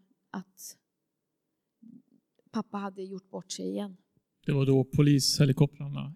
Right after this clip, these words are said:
Speaker 2: ekade mellan hyreshusen.
Speaker 1: Precis, det var då. Det var, atmosfären kändes att det var någonting annorlunda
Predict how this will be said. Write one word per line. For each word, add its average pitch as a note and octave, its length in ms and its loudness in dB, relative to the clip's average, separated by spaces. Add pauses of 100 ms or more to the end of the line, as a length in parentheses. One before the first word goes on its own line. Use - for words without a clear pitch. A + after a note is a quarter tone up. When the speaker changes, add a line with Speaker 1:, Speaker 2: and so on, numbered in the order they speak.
(120)
Speaker 2:
ekade D3 340 0
mellan C#3 240 -4
hyreshusen. C#3 640 -2 (380)
Speaker 1:
Precis, A3 480 -2
det A3 100 -6
var G#3 160 0
då. G3 340 -2 (680)
Det A3 180 -4
var, A3 260 0
atmosfären A3 880 -2
kändes G3 560 -4
att - 120 -10
det G3+ 80 -2
var F#3+ 220 0
någonting F3+ 560 -6 (680)
annorlunda G3 800 2